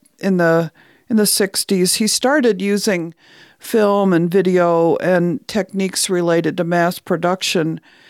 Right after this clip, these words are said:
Um, in some cases, as kind of commenting on our, on the society at the time that he saw as being, becoming technology obsessed. <laughs> Uh, he also pioneered digital arts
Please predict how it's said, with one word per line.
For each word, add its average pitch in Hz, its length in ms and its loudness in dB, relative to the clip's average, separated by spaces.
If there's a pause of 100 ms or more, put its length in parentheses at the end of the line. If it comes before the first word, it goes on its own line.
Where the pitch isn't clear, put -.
(340)
Um, 180 300 0
in 247 160 0
some 294 260 0
cases, 208 440 0
as 170 140 -4
kind 180 240 -2
of 165 220 -6 (180)
commenting 180 580 0
on 165 140 -2
our, 160 320 -2 (640)
on 170 160 -4
the 165 100 -4
society 165 540 0
at 156 100 -2
the 170 80 -4
time 311 360 0
that 170 160 -2
he 175 260 -4 (100)
saw 165 340 0
as 165 180 0
being, 160 360 -2 (320)
becoming 185 580 0
technology 175 640 0
obsessed. 180 640 0
<laughs> 277 60 0 (640)
Uh, 190 140 -2
he 202 160 2
also 196 380 0
pioneered 185 640 -2
digital 175 400 -4
arts - 640 -4